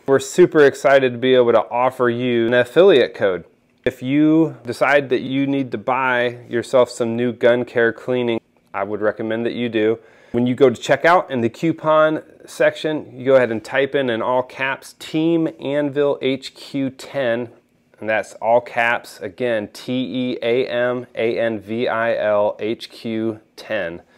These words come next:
the number ten. That'll give you ten percent off of your, uh, order. What I really wanna do today is, one, tell you a few things.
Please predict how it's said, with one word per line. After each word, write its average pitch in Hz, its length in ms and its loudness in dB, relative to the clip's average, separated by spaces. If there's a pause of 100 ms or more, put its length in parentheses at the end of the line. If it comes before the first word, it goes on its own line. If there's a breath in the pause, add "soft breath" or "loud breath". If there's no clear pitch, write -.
(120)
the 107 80 -4
number 107 300 2
ten. - 340 -16 (520 soft breath)
That'll 113 220 2
give 113 160 -4
you 98 80 -10
ten 110 180 -6
percent 98 340 -8
off 90 220 -8
of 87 100 -18
your, 82 300 -6
uh, - 40 -12 (120)
order. 76 340 -14 (140)
What 147 220 0
I 143 60 4
really 135 280 2
wanna 123 200 -2
do 117 120 0
today 110 420 -2
is, 98 160 -2
one, 113 460 -2
tell 110 180 -2
you 104 140 -2
a 98 40 -4
few 98 280 -10
things. - 460 -14